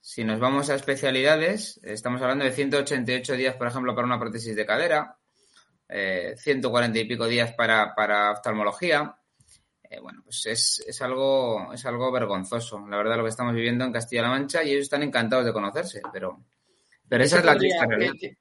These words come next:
Speaker 2: qué se podría hacer, Daniel, para, para intentar, eh, pues, solventar este problema? Para,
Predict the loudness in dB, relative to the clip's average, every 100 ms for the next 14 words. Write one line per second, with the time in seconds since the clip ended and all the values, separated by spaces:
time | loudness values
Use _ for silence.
0 | -8 -4 0 0 2 0 -2 -2 -2 0
1 | -2 -2 -6 -6 -6 -4 -6 -8 -12 -10
2 | -10 -12 -12 -10 -6 -4 -4 -4 -4 2
3 | 2 4 2 2 4 4 2 0 -2 -4
4 | -8 -10 -10 -6 -6 0 2 2 2 -4
5 | -4 -2 -2 -2 -2 -2 0 0 -2 -4